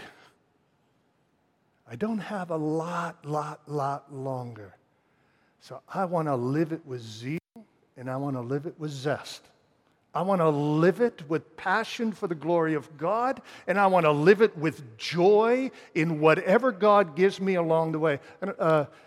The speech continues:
we've been watching a bit of America's Got Talent these, these weeks, and there's this thirteen-year-old girl whose father is dying, if you've, if you've been watching.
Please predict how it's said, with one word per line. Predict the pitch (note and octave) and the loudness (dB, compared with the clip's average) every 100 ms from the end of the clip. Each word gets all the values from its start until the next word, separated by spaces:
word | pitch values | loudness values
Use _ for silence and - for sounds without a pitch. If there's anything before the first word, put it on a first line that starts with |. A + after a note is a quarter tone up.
| _ _ | _ _
we've | D#3 D3 | -8 -4
been | D3 D3 | -2 2
watching | D3+ D#3 C#3 | 4 2 -2
a | C3 | -4
bit | A#2+ D3 D3 | -2 0 2
of | C#3 B2+ A2+ - | 2 -2 -6 -12
America's | C3+ C#3 D#3 D#3 - D#3 - | -6 -2 0 -2 -4 -10 -6
Got | C#3+ - | -6 -6
Talent | - D#3+ D3 B2 - | -4 -2 -2 -2 -6
these, | C3+ C3 - - D3 | -8 -8 -12 -18 -14
these | C3+ B2+ | -12 -10
weeks, | C#3 C#3 - D3+ | -8 -8 -8 -6
and | C3 | -2
there's | C3+ C3+ | -2 -4
this | C#3+ B2 | -6 -12
thirteen-year-old | - F3 E3+ - F3+ E3+ D#3 D3+ C#3+ C3+ A#2 C3 | -8 -8 -8 -10 -8 -6 -6 -4 -4 -4 -6 -12
girl | C3+ C#3 C3 A#2+ - _ _ _ _ _ _ _ _ _ _ | -6 -4 -4 -6 -12 _ _ _ _ _ _ _ _ _ _
whose | D#3 C#3+ | -12 -12
father | - - F#3+ E3 B2+ A#2+ | -8 -2 0 0 -2 -4
is | A2+ | -8
dying, | C3 C#3+ B2+ A2+ G#2+ - F#3+ | -6 -6 -6 -10 -14 -20 -16
if | B2 - | -16 -12
you've, | C3 A2+ _ F3 | -12 -12 _ -18
if | C3+ - | -16 -12
you've | C3 - | -12 -10
been | B2 A#2+ | -10 -6
watching. | B2 A#2+ - C3 | -6 -8 -10 -12